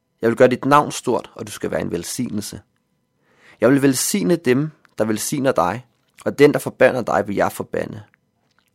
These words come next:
I dig skal alle jordens slægter velsignes."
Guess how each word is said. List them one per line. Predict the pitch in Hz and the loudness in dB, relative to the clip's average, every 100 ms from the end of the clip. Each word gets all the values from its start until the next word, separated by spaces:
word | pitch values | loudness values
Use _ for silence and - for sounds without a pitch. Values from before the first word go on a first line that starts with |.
| _ - | _ -10
I | 110 | 2
dig | 110 127 | 4 4
skal | - 127 | 2 -2
alle | 113 127 | 2 2
jordens | 139 117 101 110 | 4 2 2 0
slægter | - 95 101 | -2 -6 -4
velsignes." | 98 90 - 98 80 - - | -6 -6 -6 -8 -10 -16 -20